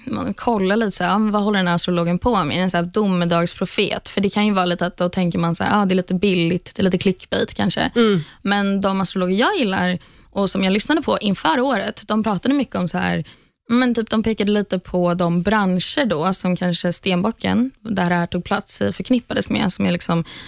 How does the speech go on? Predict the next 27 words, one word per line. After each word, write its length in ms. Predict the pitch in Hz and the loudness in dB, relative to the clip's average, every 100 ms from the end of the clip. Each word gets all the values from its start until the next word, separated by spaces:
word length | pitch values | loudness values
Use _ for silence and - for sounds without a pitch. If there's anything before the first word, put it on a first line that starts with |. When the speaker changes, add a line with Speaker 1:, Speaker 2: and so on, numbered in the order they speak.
| - | -8
Speaker 1:
ja, 60 | - | 0
men 140 | 214 | 0
större, 680 | 185 - 175 175 170 170 165 - - _ | 0 2 2 2 2 2 0 -4 -14 _
ja, 60 | 202 | 0
men 100 | 196 | 2
ekonomisk 720 | 202 214 202 196 196 240 - | 2 2 2 4 2 0 -2
sektor 420 | - 247 - 262 247 | -4 -4 -2 -2 0
till 160 | 247 | 0
exempel. 480 | 233 240 220 220 226 | 0 0 0 0 2
Speaker 2:
Mm. 160 | 240 208 | 2 2
Speaker 1:
Och 80 | |
så 80 | 208 | 0
kunde 160 | 214 214 | 0 2
man 180 | 214 202 | 2 2
peka 260 | 208 202 | 0 0
på 100 | 190 | 0
det 200 | 185 180 | 2 2
och 60 | 185 | 2
vara 80 | 185 | 0
lite 180 | 180 | 0
så 60 | 190 | -2
här, 80 | 208 | 0
"Ah, 180 | 302 294 | 2 2
nej, 120 | 247 | 2
men 200 | 233 220 | 2 2
det 180 | 208 202 | 0 -2
kommer, 420 | - 185 175 170 | -2 0 2 0